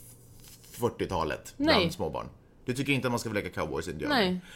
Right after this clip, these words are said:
Speaker 1: Där tycker till exempel jag att man kan få leka cowboys, indianer. Men med kunskap och vetskap som vi har just nu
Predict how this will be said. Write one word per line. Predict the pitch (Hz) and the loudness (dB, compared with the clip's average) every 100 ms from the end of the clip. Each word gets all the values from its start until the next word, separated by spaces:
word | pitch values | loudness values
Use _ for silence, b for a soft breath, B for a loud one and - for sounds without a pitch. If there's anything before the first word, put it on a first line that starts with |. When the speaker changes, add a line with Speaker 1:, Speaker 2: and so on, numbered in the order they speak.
| B - | B 2
Speaker 1:
Där | 175 | 4
tycker | 185 151 127 | 4 0 -2
till | - | 0
exempel | 110 113 104 113 | -2 -2 0 6
jag | 123 85 - | 6 6 2
att | 98 | -2
man | 98 | 0
kan | 95 92 | -2 -2
få | 98 | 0
leka | 85 | -2
cowboys, | 82 85 73 73 | -2 -4 -2 -4
indianer. | 82 76 71 - - B B B B | -4 -2 0 0 -2 B B B B
Men | 120 127 131 | 2 2 4
med | 135 135 | 2 2
kunskap | 165 143 - 160 156 | 2 2 2 0 0
och | 127 | 0
vetskap | 123 - 135 - | 0 2 -2 -2
som | 110 | -2
vi | 98 | 2
har | 92 | 2
just | 92 - | 2 0
nu | 135 80 73 | -2 -2 -4